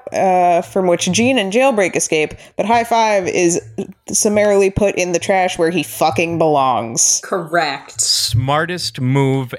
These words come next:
Speaker 3: Alex makes the entire film is deleting the garbage Just Dance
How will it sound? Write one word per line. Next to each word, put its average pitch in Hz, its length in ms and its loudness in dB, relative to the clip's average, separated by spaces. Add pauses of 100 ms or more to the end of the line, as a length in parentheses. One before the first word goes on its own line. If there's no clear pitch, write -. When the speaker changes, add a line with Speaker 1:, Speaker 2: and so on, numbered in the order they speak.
Speaker 3:
Alex 123 480 -2
makes 110 400 -2
the 107 160 0
entire 110 560 -2
film 107 420 -2
is 90 160 -2
deleting 117 580 -2
the 104 120 -2
garbage 113 800 -4
Just 104 580 -2
Dance 101 400 -2